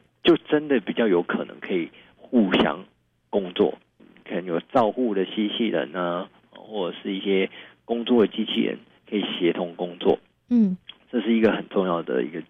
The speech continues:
Speaker 1: 进展，让机器人真的不是只有视觉、听觉，哦，人，连那个人类的这个触觉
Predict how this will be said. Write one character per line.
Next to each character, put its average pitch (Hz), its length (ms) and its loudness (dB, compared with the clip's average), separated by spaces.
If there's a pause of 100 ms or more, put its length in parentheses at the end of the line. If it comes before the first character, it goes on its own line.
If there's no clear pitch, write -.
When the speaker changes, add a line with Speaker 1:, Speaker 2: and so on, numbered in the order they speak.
Speaker 1:
进 92 100 -18 (100)
展， - 160 -18 (600)
让 123 320 0
机 120 160 0
器 113 380 2 (180)
人 55 240 -10 (340)
真 110 220 -4
的 104 140 2 (160)
不 98 100 -8
是 117 260 -2
只 87 120 -4
有 85 260 2 (800)
视 262 140 6
觉、 - 340 -2 (320)
听 101 260 0
觉， - 320 -4 (360)
哦， 87 100 -16
人， 90 520 -4 (220)
连 110 320 2
那 113 80 2
个 107 140 2
人 92 320 -4
类 123 160 2
的 90 180 0
这 92 140 -8
个 87 160 -2 (280)
触 120 280 4
觉 - 320 -4